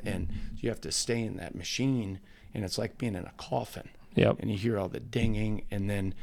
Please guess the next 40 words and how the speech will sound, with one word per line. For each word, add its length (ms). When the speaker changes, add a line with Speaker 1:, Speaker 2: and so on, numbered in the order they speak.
Speaker 1:
you 80
know, 120
I 120
had 340
a 60
bunch 300
of 60
congestion. 760
It 60
was 120
running 540
down 260
my 160
throat, 520
and 100
I, 140
and 140
I 40
was 140
like, 180
"My 180
gosh," 380
I 140
felt 180
like 140
I 60
was 100
in 80
a 180
coffin. 460
And 340
so 340
at 160
that 200
moment, 480
I'd 160
never 260
been 200
claustrophobic 720
before. 420